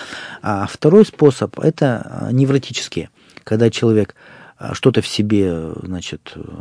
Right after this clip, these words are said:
копит, да, не может высказаться. Ну, сом-, собственно говоря, это самые культурные люди, самые спокойные, там, адекватные люди, да, которые корой может, по-, могут подкорку сдержать, но внутри эти переживания не выходят, и выходят они редко через вегетостудию, студию стении. Да. Ну,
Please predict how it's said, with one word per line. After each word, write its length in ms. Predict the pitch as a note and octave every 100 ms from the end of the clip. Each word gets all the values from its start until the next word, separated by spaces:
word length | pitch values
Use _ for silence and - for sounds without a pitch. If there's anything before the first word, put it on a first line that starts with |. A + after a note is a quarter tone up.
| E2
копит, 500 | - F#3 - E3+ - - -
да, 340 | - A#2+ C#3+ - _ -
не 100 | A#2+
может 280 | A#2 G2 C3+
высказаться. 560 | F3+ - C3+ C3 -
Ну, 200 | C#3 D#3+
сом-, 300 | - - B2+
собственно 280 | - C#3+ G#2+
говоря, 60 | A2
это 120 | -
самые 240 | - A2+
культурные 420 | G2 G2+ A#2+ G#2 G#2
люди, 220 | F#3 E3
самые 300 | - G2+ F#2
спокойные, 560 | - G#2+ F3 E3 A2+
там, 220 | F#2 F2+ - - - - -
адекватные 520 | - F#2+ - B2+ A2 A2+
люди, 220 | F#3 B2
да, 180 | C3 D#3 - -
которые 280 | B2 C3
корой 260 | B2+ D3+ F3+
может, 240 | C#3 B2 -
по-, 100 | G#2+
могут 320 | B2 A#2+ A2
подкорку 420 | A#2 - A#2+ -
сдержать, 380 | A2 C3+ F#3 G3 - -
но 100 | - A2+
внутри 180 | A2
эти 120 | C#3 -
переживания 540 | A2+ A2 A#2+ B2 G#2
не 100 | G#2+
выходят, 440 | A#2 - G#3 C#3 -
и 60 |
выходят 400 | C#3 A#2 D#3 C3
они 180 | A2+ G#2
редко 260 | G#2+ C3 -
через 200 | - F#2+
вегетостудию, 580 | G#2 G#2+ F#2 - F#2 F#2+
студию 260 | - F2 F2
стении. 400 | - E2+ E2 F2+
Да. 220 | G#2 G#2
Ну, 200 | G2 B2